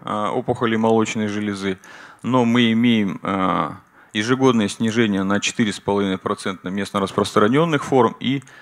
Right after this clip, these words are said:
на шесть целых семь десятых процента генерализованных форм рака молочной железы. Следующая программа — это ранняя диагностика и скрининг опухолей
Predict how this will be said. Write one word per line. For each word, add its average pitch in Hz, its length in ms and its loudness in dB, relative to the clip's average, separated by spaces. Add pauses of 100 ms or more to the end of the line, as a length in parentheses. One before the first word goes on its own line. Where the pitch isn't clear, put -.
(200)
на 110 120 -2
шесть 110 240 -6
целых 131 260 2
семь 110 260 2
десятых 120 440 0
процента 107 440 -2
генерализованных 98 800 -4
форм 104 360 -4
рака 101 440 -2
молочной 95 520 -8
железы. 95 460 -10 (800)
Следующая 139 440 2
программа — 113 560 4
это 95 640 2 (920)
ранняя 123 380 6
диагностика 113 640 2
и 113 140 -2
скрининг 107 460 0
опухолей 98 600 0